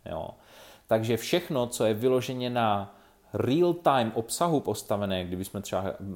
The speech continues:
posílali aktuální cenu akcí v době otevření toho e-mailu, tak to fungovat nebude, protože se vždycky načte ten obsah v momentě, kdy ho doručíme.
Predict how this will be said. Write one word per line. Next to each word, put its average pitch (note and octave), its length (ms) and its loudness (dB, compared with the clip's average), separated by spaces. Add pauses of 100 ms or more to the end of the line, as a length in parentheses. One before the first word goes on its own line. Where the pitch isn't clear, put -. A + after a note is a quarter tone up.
posílali F2+ 800 0 (220)
aktuální G2 680 0
cenu F#2+ 320 -8
akcí F2+ 580 -8
v F2 100 -10
době F2 260 -2
otevření F2 560 -6
toho F2+ 260 -6
e-mailu, F#2 300 -8
tak - 160 -8
to - 80 -8
fungovat G2 360 -4
nebude, E2 440 -10
protože G2 300 -6
se - 140 -6
vždycky G2+ 380 -6
načte G2 340 -4
ten F#2+ 180 -6
obsah G2 280 -10
v F#2 40 -10
momentě, F2+ 300 -8
kdy F2 120 -10
ho F2+ 100 -8
doručíme. - 520 -14